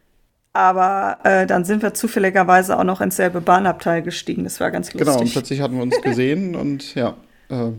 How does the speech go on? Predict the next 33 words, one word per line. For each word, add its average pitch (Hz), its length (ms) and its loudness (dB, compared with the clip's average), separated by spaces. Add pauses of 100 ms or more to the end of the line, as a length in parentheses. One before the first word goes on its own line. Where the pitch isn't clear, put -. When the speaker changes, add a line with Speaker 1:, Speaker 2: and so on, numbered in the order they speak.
Speaker 2:
das 131 220 0
wurde 165 240 8
Speaker 1:
Da, - 0 -
Speaker 2:
daraus 110 440 4
Speaker 1:
da 127 120 4
Speaker 2:
heute. 110 280 0
<laughs> - 40 -20 (1040)
Speaker 1:
Ja, 208 400 8
und 208 160 -2
da 190 100 8
Daniel 202 440 2
ganz 190 260 -4
gut 214 180 -8
zu - 120 -4
erkennen 180 440 -6
ist. - 380 -10
<laughs> - 40 -16 (2500)
Speaker 2:
Sagen - 300 6
die 139 60 10
Speaker 1:
Ähm. - 20 8
Speaker 2:
einen 123 180 6
oder 117 180 4
anderen, 127 280 2
ja. 123 280 4 (220)
Hm. 139 240 -2 (180)
Speaker 1:
Ja, 202 180 6
komm, 185 260 2
mit 170 140 -2
deiner 180 240 2
Frisur 190 360 0
und 202 100 -2
der 175 100 -2
Cappy, 233 520 -2